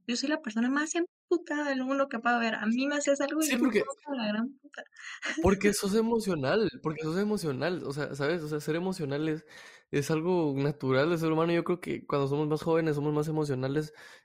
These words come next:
Speaker 2: y no suprimimos ciertos, ciertas emociones que más adelante, pues, no son necesarias.
Speaker 1: Ujú.
Speaker 2: Y, y esa es la virtud de ser joven, o sea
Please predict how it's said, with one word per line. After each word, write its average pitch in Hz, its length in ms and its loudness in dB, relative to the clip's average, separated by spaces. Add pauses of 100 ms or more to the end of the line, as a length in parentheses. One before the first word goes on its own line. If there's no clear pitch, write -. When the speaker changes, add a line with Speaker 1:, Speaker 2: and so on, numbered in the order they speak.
Speaker 2:
y 143 160 0
no 139 800 2
suprimimos 143 580 0
ciertos, 160 400 -2 (280)
ciertas 165 260 -2
emociones 151 480 4
que 147 100 0
más 139 140 2
adelante, 135 460 2
pues, 139 160 -2
no 135 100 0
son 165 140 -2
necesarias. 143 560 -2 (600)
Speaker 1:
Ujú. 147 240 2
Speaker 2:
Y, 147 460 -2 (480)
y 151 220 2
esa 160 200 6
es 190 60 4
la 214 80 6
virtud 165 340 4
de 175 80 6
ser 180 120 2
joven, 185 340 2
o 139 100 0
sea 139 360 -4